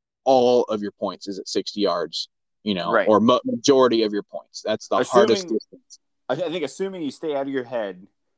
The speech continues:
Speaker 2: for fifty,
Speaker 1: Yes.
Speaker 2: fifty and forty
Speaker 1: Yeah,
Speaker 2: would
Speaker 1: but
Speaker 2: be, like, a mental thing is w-,
Speaker 1: Yeah.
Speaker 2: what's gonna catch ya.
Speaker 1: I mean, if you think about it, <clears throat> in the mental game, I think at forty yards, you know, when we're used to shooting the orange dots, that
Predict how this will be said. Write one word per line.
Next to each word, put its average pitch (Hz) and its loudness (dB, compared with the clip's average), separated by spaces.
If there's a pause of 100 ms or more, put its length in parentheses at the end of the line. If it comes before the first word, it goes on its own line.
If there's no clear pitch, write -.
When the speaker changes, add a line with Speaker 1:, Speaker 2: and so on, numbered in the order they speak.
Speaker 2:
for 117 -12
fifty, 127 0
Speaker 1:
Yes. - -2 (1000)
Speaker 2:
fifty 131 -6
and 131 -8
forty 151 4
Speaker 1:
Yeah, 117 -6
Speaker 2:
would 117 -4
Speaker 1:
but - 0
Speaker 2:
be, 110 -4
like, 95 -2 (260)
a 127 2
mental 135 -8
thing 90 -12 (680)
is 110 -6
w-, 120 -10
Speaker 1:
Yeah. 123 4
Speaker 2:
what's 113 -2
gonna 98 -8
catch 95 -4
ya. 90 -10 (840)
Speaker 1:
I 151 2
mean, 175 2
if 156 0
you 196 2
think 202 0
about 135 2
it, 127 -2 (340)
<clears throat> - -4 (960)
in 143 0
the 135 2
mental 135 0 (340)
game, 107 -2
I 139 2
think 107 -4
at - -6
forty 160 2
yards, 123 0 (680)
you 113 -6
know, 110 0
when 117 -2
we're 151 4
used 147 0
to 127 -8
shooting 117 -4
the 117 0
orange 120 0
dots, 127 2
that 131 2